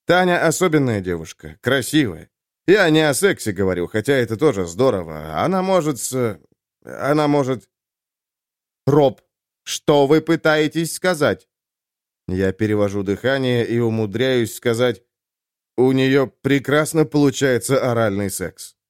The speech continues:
"Роб". Я узнаю этот тон. У Зигфрида большой набор интонаций, но некоторые я уже узнаю. Он считает, что напал на какой-то след. "Что?"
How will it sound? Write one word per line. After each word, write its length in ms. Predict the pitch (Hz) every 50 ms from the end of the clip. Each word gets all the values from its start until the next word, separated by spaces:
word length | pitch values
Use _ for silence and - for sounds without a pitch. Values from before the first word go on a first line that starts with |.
| _ _ _ _ _ _ _ _ _ _ _ _ _ _ _ _ _ _
"Роб". 440 | - 120 123 120 113 120 117 - _ _ _ _ _ _ _ _ _ _ _ _ _ _ _ _ _ _
Я 260 | - 92 104 110 117 -
узнаю 540 | 135 131 127 123 135 147 131 127 117 107 78
этот 320 | 85 90 - 87 85 - _ -
тон. 300 | - 92 87 85 80 - _ _ _ _ _
У 140 | - 139 151
Зигфрида 600 | 151 143 208 214 - - 190 185 170 175 170 160
большой 480 | 139 135 165 160 147 127 - 170 160 139
набор 320 | 131 131 131 139 139 135
интонаций, 600 | 131 135 113 156 160 180 196 190 - - 151 139 139
но 120 | 143 151
некоторые 600 | 156 170 170 - 151 - - 147 147 143 143 135
я 140 | 139 143 143
уже 220 | 139 135 123 139
узнаю. 540 | 139 139 131 123 135 131 120 101 87 85 - _ _ _ _ _
Он 260 | - 107 113 113 107
считает, 520 | 98 - 107 107 - 123 139 165 165 156 127
что 200 | - - 151 139
напал 380 | 139 135 117 - 143 143 143
на 100 | 147 143
какой-то 420 | - 139 135 117 151 147 - 143 135
след. 340 | - 135 110 90 82 78 _ _ _ _ _ _ _ _ _ _ _ _ _ _ _ -
"Что?" 480 | - - - - - 147 135 107 87